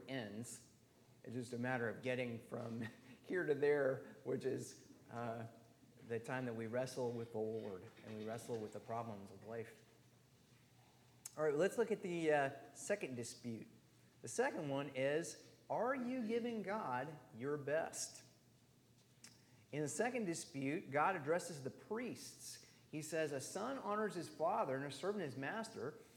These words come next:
If I am a father, where is my honor? And if I'm a master, where is my fear?" The priests say, as we read this, uh, "How have we despised your name?" And God says,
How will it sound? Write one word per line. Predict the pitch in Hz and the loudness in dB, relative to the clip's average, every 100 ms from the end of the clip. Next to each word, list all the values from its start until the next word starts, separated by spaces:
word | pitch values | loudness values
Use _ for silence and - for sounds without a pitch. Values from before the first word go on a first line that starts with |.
| - - | -20 -4
If | 143 135 - | -4 -2 0
I | 156 330 | 0 2
am | 294 | 2
a | 180 | 0
father, | - 110 107 110 147 175 - - - | 0 2 2 2 -2 -6 -12 -18 -14
where | 107 131 233 | -4 2 2
is | 262 | 2
my | 247 262 | 0 0
honor? | 269 311 277 117 - - - - | -2 -2 -4 -6 -12 -20 -20 -6
And | 131 | -4
if | 127 | 0
I'm | 143 262 262 | 0 2 0
a | |
master, | 170 120 127 - 185 208 | 2 2 0 0 0 0
where | 135 135 175 | 2 4 4
is | 175 | 4
my | 160 160 | 2 0
fear?" | 156 - 131 107 92 - - - - - | -2 -4 -2 -2 -4 -14 -20 -20 -20 -12
The | - | -10
priests | - 226 226 - | 0 0 2 -2
say, | 127 117 135 226 - | 0 2 2 0 -4
as | 117 | -4
we | 117 | -2
read | 110 107 | 0 0
this, | 113 185 - - - - - - | 0 -2 -4 -14 -20 -20 -20 -2
uh, | 131 117 | 0 0
"How | - 151 240 | 2 4 6
have | 262 240 | 4 2
we | 262 | 2
despised | 254 - 220 240 254 208 | 0 -2 2 2 2 0
your | 247 | 0
name?" | 254 262 131 113 | 0 -2 -2 -4
And | 123 | -2
God | 131 151 - | -2 0 -2
says, | - 180 175 | 0 2 2